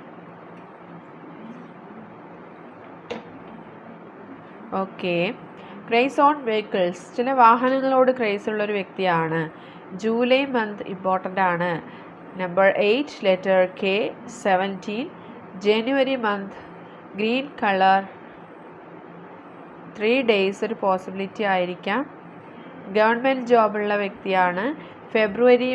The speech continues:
മന്ത് ഇമ്പോർട്ടന്റ് ആണ്. മെഡിക്കൽ ഫീൽഡ് കാണുന്നുണ്ട്, അതായത് മെഡിക്കൽ ഫീൽഡിൽ ജോലിയുള്ളവരോ പഠിക്കുന്നവരോ ആയിരിക്കാം. ഈഗോയിസ്റ്റിക് ആയിട്ടുള്ള പേഴ്സൺ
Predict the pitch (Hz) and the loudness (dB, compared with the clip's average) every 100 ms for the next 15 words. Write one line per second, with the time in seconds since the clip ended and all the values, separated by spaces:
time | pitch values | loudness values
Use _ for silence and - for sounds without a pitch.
0 | 220 202 190 196 196 180 190 190 190 185 | 0 0 0 -4 -6 2 2 2 0 4
1 | 180 160 175 285 - - - 208 208 233 | 4 4 0 -2 -6 -18 -10 -4 -4 -4
2 | - 277 285 - 240 175 143 - 190 180 | 4 4 4 2 2 2 -2 -6 0 0
3 | 180 185 170 165 175 180 190 247 208 196 | 0 -4 -2 2 4 4 2 -2 -4 -2
4 | 214 226 233 220 214 240 - 214 202 196 | -2 0 0 0 -2 -6 -6 -2 0 2
5 | 202 190 185 180 180 262 - 190 185 185 | 0 -2 0 2 0 -2 -6 -6 -6 -6
6 | 185 185 190 185 165 160 202 269 - - | 0 0 2 2 2 -2 -4 -6 -10 -18
7 | - - 269 254 269 269 - 262 233 208 | -12 -4 2 10 10 8 0 2 4 4
8 | 208 202 196 190 185 | 0 2 2 0 -2